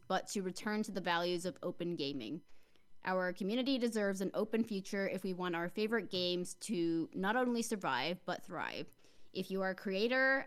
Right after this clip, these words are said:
hashtag don't sign the new agreement. If you love role-playing games, let Wiz-, Wizards of the Coast know. We won't support them without an open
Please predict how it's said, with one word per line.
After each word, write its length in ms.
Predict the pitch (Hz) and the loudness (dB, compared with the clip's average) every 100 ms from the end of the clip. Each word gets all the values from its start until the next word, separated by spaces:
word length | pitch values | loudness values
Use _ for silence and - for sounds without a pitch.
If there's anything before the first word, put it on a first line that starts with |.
| - | -4
hashtag 460 | 220 208 - 196 185 | -4 -2 -2 -2 0
don't 240 | 240 226 | 0 0
sign 320 | - 208 196 190 | -2 -2 0 0
the 60 | |
new 180 | 190 180 | 0 0
agreement. 540 | 160 214 220 214 208 - | -2 -2 0 0 -2 -4
If 180 | 190 | -6
you 100 | 202 | -4
love 260 | 196 208 214 | -2 -2 0
role-playing 400 | 202 196 202 190 | -4 -2 -2 -2
games, 360 | 180 175 175 180 | 0 0 -2 -4
let 140 | 185 | -4
Wiz-, 200 | 185 185 - - | -4 -6 -8 -12
Wizards 280 | 196 190 190 | -8 -4 -4
of 100 | 190 | -4
the 80 | 175 | -6
Coast 320 | 196 175 - | -6 -6 0
know. 440 | 226 247 247 240 - - - - | 2 2 2 0 -4 -14 -20 -6
We 120 | 208 | -2
won't 280 | 202 196 190 | 2 2 0
support 380 | 208 - 185 - | -4 -2 -4 -2
them 180 | 180 175 | -2 -2
without 340 | 170 160 156 | 0 0 -2
an 200 | - 170 - | -2 -6 -4
open 400 | 175 - 156 151 | -6 -4 -4 -4